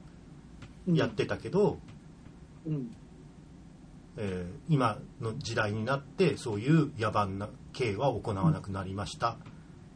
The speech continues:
Speaker 1: っていう言い方やってるから、だから多分前の時代の
Speaker 2: うん。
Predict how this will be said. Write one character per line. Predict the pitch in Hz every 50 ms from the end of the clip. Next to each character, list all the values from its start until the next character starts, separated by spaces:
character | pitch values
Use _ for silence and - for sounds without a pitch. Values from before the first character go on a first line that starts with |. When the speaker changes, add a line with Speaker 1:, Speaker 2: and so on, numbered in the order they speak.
| - 160
Speaker 1:
っ |
て | 156
い | 190 180 180
う | 185
言 | 180 170
い | 160
方 | 165 147
や | 151 147
っ |
て | 147 160
る | 147
か | 113
ら、 | 107 143
だ | 185
か | 156
ら | 127 - -
多 | - - 214
分 | 175 143 104 101 - 98
前 | 107 147 165 175 180
の | 180 190 202 180 - - - - - - - - - - - - - - - - - - - -
時 | - 131
代 | 127 127 123 117 117
の | 120 135 123 98 87 - - - - - - - - - - - - - - - - - - -
Speaker 2:
う |
ん。 | 151 143 127 107